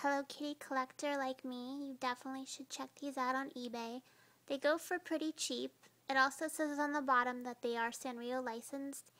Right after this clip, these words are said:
and this one says France. So these are all the ones I have so far. I have France, Spain, China,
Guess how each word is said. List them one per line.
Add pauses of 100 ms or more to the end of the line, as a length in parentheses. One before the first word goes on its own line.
(360)
and
this
one
says
France. (580)
So
these
are
all
the
ones
I
have
so
far.
I
have
France,
Spain, (160)
China,